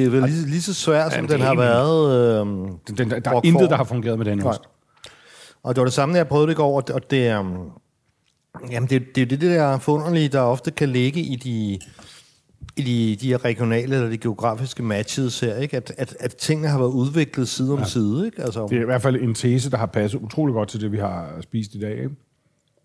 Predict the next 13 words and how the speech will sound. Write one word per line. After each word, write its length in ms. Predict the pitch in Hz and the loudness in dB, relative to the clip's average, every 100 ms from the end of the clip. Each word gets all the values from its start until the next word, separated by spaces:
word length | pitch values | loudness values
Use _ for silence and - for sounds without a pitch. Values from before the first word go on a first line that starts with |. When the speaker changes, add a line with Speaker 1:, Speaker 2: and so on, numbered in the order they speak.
| _ _ _ _ _ _ _ _ _ _ _ _ - - | _ _ _ _ _ _ _ _ _ _ _ _ -12 -6
Speaker 1:
Og, 100 | 127 - | -6 -2
og 100 | 135 139 | -2 2
det 60 | |
er 40 | 131 | 0
jo 80 | 123 | 4
både 460 | 131 139 196 208 135 - - - - | 4 6 4 2 -2 -10 -20 -10 0
Speaker 2:
En 160 | 160 | 0
plus 180 | 135 131 | 2 2
en 140 | 139 127 | 2 2
bliver 120 | 117 | 0
tre 280 | - 117 117 | 0 -2 0
her, 200 | 110 | 0
ikke? 140 | 123 | 0